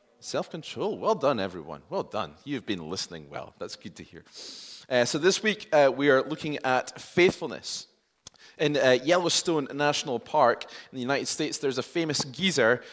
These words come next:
uh, there known as Old Faithful. So it was apparently first named in eighteen seventy. I found this all out this last week in my kids' devotional book,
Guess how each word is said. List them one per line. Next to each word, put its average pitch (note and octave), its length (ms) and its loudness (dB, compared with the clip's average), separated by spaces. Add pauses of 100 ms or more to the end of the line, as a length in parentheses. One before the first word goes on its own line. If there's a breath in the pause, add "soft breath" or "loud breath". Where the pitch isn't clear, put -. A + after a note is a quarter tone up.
(140 loud breath)
uh, A#2+ 160 6
there C3+ 260 4
known D3 300 0
as A#2+ 320 0
Old E3+ 400 2
Faithful. C#3+ 680 0 (320)
So A#2+ 160 -4
it B2 40 0
was A#2+ 280 -4
apparently F#3+ 400 0
first D#3 340 0
named D3 340 -4
in B2 200 -6
eighteen C3 340 -4
seventy. D3+ 540 0 (200 loud breath)
I B2 80 -4
found F3 280 0
this - 140 0
all C3 360 4
out B2 400 0
this C3+ 220 -4
last A#2+ 240 0
week A#2+ 280 -10
in A#2 120 -8
my G#2 120 -2
kids' A2+ 300 -6
devotional G2+ 540 -8
book, D#2+ 200 -12